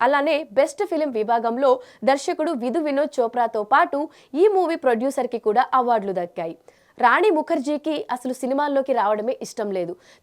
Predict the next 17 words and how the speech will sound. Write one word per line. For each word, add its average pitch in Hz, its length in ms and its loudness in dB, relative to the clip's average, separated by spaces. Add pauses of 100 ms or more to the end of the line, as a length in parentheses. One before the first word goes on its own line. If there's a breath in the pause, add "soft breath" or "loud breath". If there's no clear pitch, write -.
తల్లి 320 180 4
బలవంతంతో 262 920 0
పరిశ్రమలోకి 262 600 -2
అడుగుపెట్టింది. 196 720 -4 (260 soft breath)
ఎత్తు 277 280 0
తక్కువ 311 360 2
ఉండడం 240 420 2
వల్ల 247 360 4 (300 loud breath)
కెరీర్ 320 300 2
బిగినింగ్ 254 400 -2
లో 269 120 2
చాలా 254 400 2
ఆఫర్లు 220 440 0
కోల్పోయింది. 190 640 -4 (420 soft breath)
కట్ - 260 -2
చేస్తే 294 420 2 (220 soft breath)
బాలీవుడ్ 320 500 4